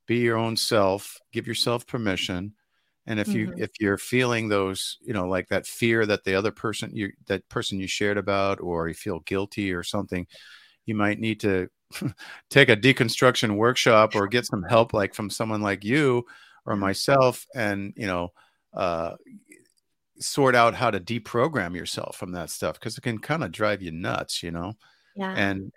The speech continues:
Speaker 1: and
Speaker 2: Yeah.
Speaker 1: then, um, once you kind of get free from that, just,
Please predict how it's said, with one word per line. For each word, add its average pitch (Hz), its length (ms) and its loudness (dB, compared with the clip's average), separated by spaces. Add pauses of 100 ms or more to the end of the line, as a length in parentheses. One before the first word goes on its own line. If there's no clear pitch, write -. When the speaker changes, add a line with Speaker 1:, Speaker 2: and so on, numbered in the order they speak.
(200)
Speaker 1:
and 107 160 -2
Speaker 2:
Yeah. 107 40 0
Speaker 1:
then, 113 340 2 (180)
um, 101 360 2 (520)
once 120 380 0
you 117 300 2
kind 120 280 -4
of 104 60 -4
get 110 200 -2
free 170 260 0
from 123 240 -4
that, 95 220 -2
just, - 380 -8